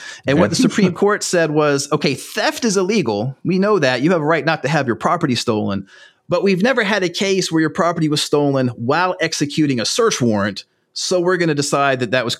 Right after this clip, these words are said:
Speaker 1: not clearly established and you get zero dollars." The case
Speaker 2: Oh,
Speaker 1: gets
Speaker 2: wait.
Speaker 1: thrown out.
Speaker 2: Seriously?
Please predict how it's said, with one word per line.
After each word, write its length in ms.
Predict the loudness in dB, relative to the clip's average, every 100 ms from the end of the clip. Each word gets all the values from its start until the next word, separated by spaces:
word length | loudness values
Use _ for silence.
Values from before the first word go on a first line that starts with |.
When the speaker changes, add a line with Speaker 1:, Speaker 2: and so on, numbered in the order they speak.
| -4
Speaker 1:
not 260 | -2 0 0
clearly 280 | 2 2
established 600 | 2 2 0 2 0 -2 -2
and 180 | -2 0
you 140 | 2
get 180 | 0 -2
zero 220 | 0 0
dollars." 340 | 2 0 -2 -6
The 80 |
case 240 | -2 -2 0
Speaker 2:
Oh, 60 |
Speaker 1:
gets 140 | 2 2
Speaker 2:
wait. 80 | 2
Speaker 1:
thrown 180 | 2
out. 240 | 0 -2 -6 _ _
Speaker 2:
Seriously? 760 | -8 0 2 4 2 2 -2